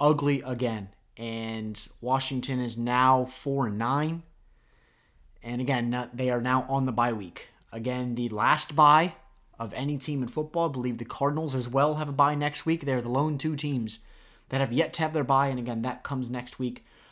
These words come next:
before Washington travels out to face the L A Rams at SoFi Stadium in two weeks. And then they go on the road again, back to MetLife, where they've already lost the season, of course, against the Giants earlier in the year,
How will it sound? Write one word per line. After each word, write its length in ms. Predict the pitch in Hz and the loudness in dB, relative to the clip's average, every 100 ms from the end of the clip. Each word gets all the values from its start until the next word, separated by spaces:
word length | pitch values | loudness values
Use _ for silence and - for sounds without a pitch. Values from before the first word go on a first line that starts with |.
| _ | _
before 240 | - 160 151 | -8 0 2
Washington 560 | 147 147 - 139 143 | 6 6 4 -2 -2
travels 500 | 123 131 131 135 - - | 2 4 4 2 -4 2
out 340 | 233 330 - - | 2 2 -6 -8
to 80 | 139 | -2
face 240 | 139 135 | 0 0
the 100 | - | -2
L 140 | 131 | -2
A 100 | 123 | -2
Rams 380 | 117 139 170 156 | 2 2 2 0
at 120 | 160 | -2
SoFi 400 | - 151 143 143 | 0 -2 0 0
Stadium 440 | 135 - 147 151 147 | 0 0 2 2 0
in 60 | |
two 180 | 131 139 | -2 0
weeks. 340 | 151 220 - - - - - - - - | 2 0 -2 -10 -16 -20 -20 -20 -20 -6
And 100 | 135 | -2
then 80 | 180 | 0
they 80 | |
go 360 | 196 208 185 160 - _ - | 2 2 2 -2 -14 _ -4
on 120 | 170 | 0
the 60 | 170 | 4
road 220 | 170 160 | 4 4
again, 440 | 135 175 165 135 | 4 4 4 4
back 340 | 120 165 190 - | 6 6 6 -2
to 100 | 160 | -4
MetLife, 540 | 185 139 120 117 - | -4 -2 -2 -2 -4
where 80 | 131 | -2
they've 100 | 135 | 2
already 160 | 156 | 2
lost 300 | 160 160 160 | 4 2 0
the 80 | - | -2
season, 280 | 135 135 131 | -6 -4 -4
of 120 | 127 | -4
course, 260 | - 135 - | -2 -2 -2
against 200 | 135 131 | -6 -6
the 60 | |
Giants 440 | 117 135 135 131 127 | 0 2 2 -2 -4
earlier 200 | 127 127 | -4 -2
in 100 | 123 | -2
the 60 | |
year, 280 | 120 117 113 | -2 -2 -4